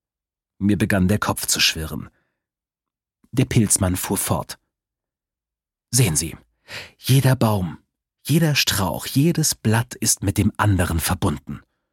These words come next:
Unter unseren Füßen erstreckt sich ein riesiges Netzwerk aus Wurzeln und Pilzfäden. Die Bäume kommunizieren miteinander,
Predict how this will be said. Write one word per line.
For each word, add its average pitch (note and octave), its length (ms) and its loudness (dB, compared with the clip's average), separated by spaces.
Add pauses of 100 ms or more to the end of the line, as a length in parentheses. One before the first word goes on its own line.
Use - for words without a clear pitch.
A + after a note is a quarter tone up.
(760)
Unter F3 240 6
unseren B2 340 4
Füßen F#3+ 380 2
erstreckt A2+ 460 0
sich B2+ 160 0
ein C3 120 4
riesiges D3 580 2
Netzwerk C3 520 2
aus G2 280 -2
Wurzeln A#2+ 420 2
und - 160 -4
Pilzfäden. - 800 0 (1040)
Die C3+ 80 4
Bäume C#3+ 340 6
kommunizieren C#3+ 840 4
miteinander, D#2+ 680 -4